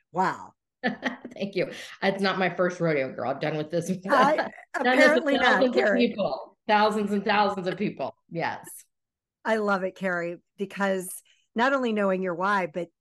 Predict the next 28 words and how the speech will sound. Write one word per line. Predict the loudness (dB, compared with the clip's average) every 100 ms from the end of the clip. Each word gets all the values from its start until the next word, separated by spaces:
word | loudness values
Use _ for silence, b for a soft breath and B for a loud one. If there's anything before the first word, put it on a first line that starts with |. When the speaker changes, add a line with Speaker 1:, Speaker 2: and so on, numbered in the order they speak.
| _
Speaker 1:
but | -8 -8 -8
you | -6
said | -4 -4 -4
something | -6 -4 -2 -2
there | 0 -2
that | -2 -4
I |
just | -6 -10 -6
want | -6
to | -4 -4
emphasize, | -4 -4 -4 -4 -4 -4 -6 -10 -14 B B B
which | -2 0
is | 0 -2 -2
everything | 0 0 0 -2
that | -2
you | -8
do | -6 -4 -2 -2 -6 -8
is | -8
very | -4 -2 -2
intentional, | -6 -10 -8 -10 -8 -8 -10 -6
and | 0 2
you | 2
have | 0 -2
to | -4
have | -2 -2 -2 -4 -10 _ _ _ _ -4
that | -2 -2 -4 _ _ _ _ _ _ _ _ _ _
focused | 2 2 2 -2 -2 -12 -16 _
intention | -6 -6 -8 -2 0 0 -2 -4 -8 -14